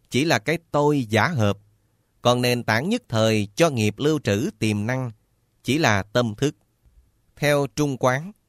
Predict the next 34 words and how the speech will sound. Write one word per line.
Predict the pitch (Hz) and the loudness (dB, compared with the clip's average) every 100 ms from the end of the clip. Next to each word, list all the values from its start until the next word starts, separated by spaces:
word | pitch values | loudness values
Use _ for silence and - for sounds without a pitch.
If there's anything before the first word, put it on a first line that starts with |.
| _ _ | _ _
việc | 117 123 117 | -4 -2 -2
làm | 117 113 110 104 | 0 0 2 2
một | 110 | 0
khi | - 131 | 0 -4
chấm | 104 135 156 | -2 -4 -2
dứt, | 190 - _ _ - | -6 -8 _ _ -6
lập | 110 117 _ | -2 -2 _
tức | 233 233 | -8 -2
đi | 165 156 | 0 2
vào | 117 107 | 2 0
trạng | 107 104 | -2 -4
thái | 117 127 185 175 | -2 -4 -4 -2
hủy | 110 180 | -2 -2
diệt. | 123 101 98 _ _ _ _ _ _ _ _ - | -2 -2 -4 _ _ _ _ _ _ _ _ -2
Trạng | 117 127 | 0 0
thái | 151 | -2
hủy | 214 127 165 | 0 0 0
diệt | 120 110 | -2 -2
này | 110 104 98 - - | -2 -2 -2 -8 -4
nằm | 113 113 | -2 -2
dưới | 113 185 139 | 0 -2 0
dạng | 101 113 | -2 -2
tiềm | - 107 95 | -4 -4 -4
năng, | 110 110 - _ _ _ _ _ _ | -6 -8 -14 _ _ _ _ _ _
hòa | 110 120 117 | 2 2 2
vào | 110 107 | 0 -2
tâm | 120 117 | -2 -4
thức. | 107 143 _ _ _ _ _ _ _ _ | -4 -8 _ _ _ _ _ _ _ _
Tâm | 147 151 | -2 -2
thức | 143 233 - | -2 -4 -2
kể | 113 131 | -2 -2
từ | 113 101 | -2 -2
lúc | 120 - | -2 -2
đó | 120 143 | -2 -2